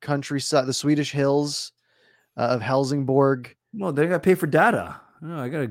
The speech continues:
Speaker 2: find a Wi-Fi somewhere.
Speaker 1: Yeah. <laughs> Well, you'll figure it out.
Speaker 2: <laughs> It'll be
Speaker 1: Uh,
Speaker 2: great.
Speaker 1: we'll put a, just get a green screen. Uh, you'll be set.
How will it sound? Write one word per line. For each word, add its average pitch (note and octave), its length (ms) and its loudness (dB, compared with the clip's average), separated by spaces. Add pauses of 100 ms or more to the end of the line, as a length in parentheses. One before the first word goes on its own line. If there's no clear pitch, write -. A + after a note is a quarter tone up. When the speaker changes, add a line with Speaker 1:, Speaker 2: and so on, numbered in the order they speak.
Speaker 2:
find B2 200 -4
a G2 40 -6
Wi-Fi G#2 400 -4
somewhere. E2+ 560 -12
Speaker 1:
Yeah. A#2 400 0
<laughs> - 580 0
Well, F3 140 4
you'll D#3+ 160 -4
figure - 340 -10
it - 60 -16 (120)
out. A#2+ 100 -18 (360)
Speaker 2:
<laughs> - 180 -14 (760)
It'll B2 200 2
be A#2+ 60 6
Speaker 1:
Uh, B2 40 2
Speaker 2:
great. C3+ 220 0
Speaker 1:
we'll E3 100 6
put D3 240 2
a, - 40 -10
just E3 140 -2
get F3 120 4
a D3 40 4
green B2 260 0
screen. A#2+ 400 -4 (580)
Uh, A2 400 -2 (100)
you'll A#2+ 120 -4
be A2+ 120 -2
set. A2+ 360 -2